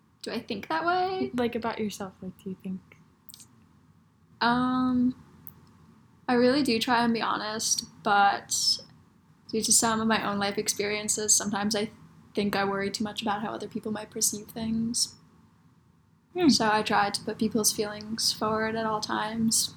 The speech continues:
Speaker 1: Emphasis on try, though. Some people are dumb.
Speaker 2: Well, <laughs> nevertheless, as I said, they can still make amazing friends,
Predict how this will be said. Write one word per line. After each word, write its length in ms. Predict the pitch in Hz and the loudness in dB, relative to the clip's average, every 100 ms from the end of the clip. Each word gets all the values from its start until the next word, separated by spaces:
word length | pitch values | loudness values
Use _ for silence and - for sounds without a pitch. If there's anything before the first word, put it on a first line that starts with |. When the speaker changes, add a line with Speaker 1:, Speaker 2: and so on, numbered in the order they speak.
| 277 | 4
Speaker 1:
Emphasis 420 | 254 302 - - | 6 6 6 4
on 140 | 311 | 4
try, 260 | 285 226 220 | 4 4 4
though. 240 | 226 233 - - - _ - - _ _ _ _ _ - | 2 -2 -6 -20 -20 _ -20 -20 _ _ _ _ _ -8
Some 160 | - 214 | -4 4
people 240 | 240 285 294 | 6 6 4
are 180 | 294 - - | 2 -4 -8
dumb. 460 | - 226 226 226 - _ _ _ _ 370 | -2 2 4 4 0 _ _ _ _ -6
Speaker 2:
Well, 160 | 339 - - - - - - | -6 -8 -18 -12 -10 -10 -12
<laughs> 600 | - - - - - - | -16 -20 -20 -20 -20 0
nevertheless, 1000 | 247 262 302 330 349 277 233 240 - - - - | 4 4 6 6 8 8 8 6 0 -8 -14 0
as 180 | 220 220 | 4 6
I 80 | 254 | 6
said, 320 | 247 208 202 | 6 2 2
they 100 | 202 | 0
can 200 | 208 214 | 2 2
still 180 | 208 208 | 2 2
make 220 | 214 233 | 4 6
amazing 380 | 247 208 214 247 | 6 6 8 8
friends, 500 | 240 180 180 208 - | 6 -2 0 -2 -4